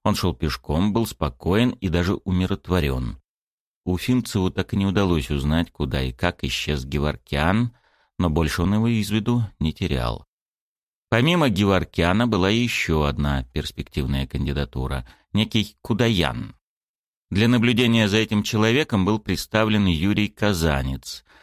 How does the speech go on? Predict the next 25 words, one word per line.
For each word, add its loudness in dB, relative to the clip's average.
По 4
предоставленным 2
группе -2
сведениям, 0
Кудаян 0
регулярно 2
посещал -2
один 0
и -2
тот -4
же -6
шахматный -6
клуб. -6
Туда 2
и 4
отправился 0
Казанец, 0
и 2
в -8
первый 4
же 0
день 0
его 2
ожидала 2
удача. -4